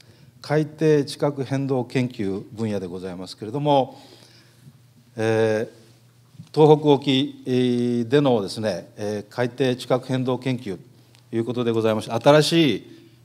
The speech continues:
えー、海底観測装置というものを開発しまして、えー、日本海溝のですね、非常に深いところに、えー、発災後、まあ、二十の海底基地局を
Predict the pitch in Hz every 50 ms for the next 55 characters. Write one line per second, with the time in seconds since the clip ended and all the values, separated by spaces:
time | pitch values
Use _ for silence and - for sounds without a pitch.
0 | _ _ - 117 110 110 110 107 107 - - 123 120 123 131 120 123 127 127 123
1 | 139 120 123 - 143 131 120 - - - 110 107 107 101 110 110 113 107 101 -
2 | - 110 107 107 107 107 107 - - - 113 104 104 107 - - 117 98 90 -
3 | - - _ _ _ _ _ _ - 110 107 123 135 135 131 151 147 147 147 143
4 | 131 127 117 110 101 95 - 110 107 104 101 95 107 - 139 139 123 - - -
5 | 175 180 175 165 165 - 127 120 127 123 131 123 120 113 101 - - - - -
6 | - - - - - _ - 117 113 113 113 110 110 107 110 110 104 - 127 120
7 | - - 131 123 123 123 120 123 123 123 123 123 123 120 120 110 110 127 127 123
8 | 151 180 175 151 117 92 80 - - - _ _ - - 113 113 117 117 117 113
9 | - - - - - 131 117 110 113 110 104 101 98 92